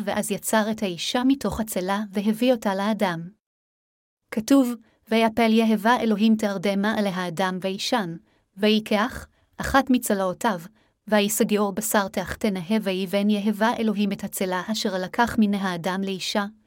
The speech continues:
ויביאה אל האדם ויאמר האדם, זאת הפעם, עצם מעצמי, ובשר מבשרי, לזאת יקח האישה,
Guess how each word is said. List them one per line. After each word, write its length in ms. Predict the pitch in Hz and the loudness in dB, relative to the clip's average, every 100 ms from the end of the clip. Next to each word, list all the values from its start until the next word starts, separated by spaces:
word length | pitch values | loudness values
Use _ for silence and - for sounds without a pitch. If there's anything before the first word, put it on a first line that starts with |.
| _ _ - | _ _ -2
ויביאה 600 | 214 208 214 240 208 208 | 2 2 4 2 2 0
אל 80 | |
האדם 500 | 196 196 180 185 220 220 | 0 -2 -2 0 0 2
ויאמר 360 | 214 208 190 185 | 2 0 -4 -2
האדם, 540 | 190 180 175 190 170 180 _ _ _ | -4 -4 -2 -2 -2 -12 _ _ _
זאת 220 | 196 208 | -4 -2
הפעם, 420 | 196 240 190 170 - _ _ _ | 0 0 0 -4 -14 _ _ _
עצם 280 | 240 226 240 | -4 2 4
מעצמי, 600 | 220 196 - 208 196 165 - _ _ | 4 2 0 0 0 -4 -14 _ _
ובשר 400 | 208 196 - 220 196 | -6 -4 2 2 2
מבשרי, 540 | 226 - 226 202 233 220 _ _ _ | 0 0 -2 0 -2 -4 _ _ _
לזאת 340 | 214 208 214 | -2 0 -2
יקח 280 | 196 - 202 220 | -2 -2 -2 0
האישה, 420 | 190 180 - | -2 -4 -2